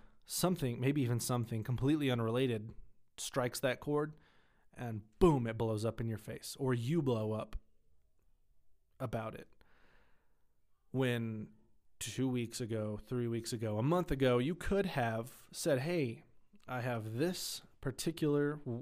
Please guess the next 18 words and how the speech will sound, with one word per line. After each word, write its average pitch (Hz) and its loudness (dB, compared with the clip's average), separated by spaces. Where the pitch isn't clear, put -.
one 160 2
specific 123 -2
problem. 151 2
Let's 123 2
pat 117 0
it 110 -2
on 110 -2
the 110 -4
head." 117 0
Now, 120 0
patting 143 6
your 131 4
problems 127 4
on 113 0
the 110 -2
head 123 2
isn't 120 0
necessarily 117 0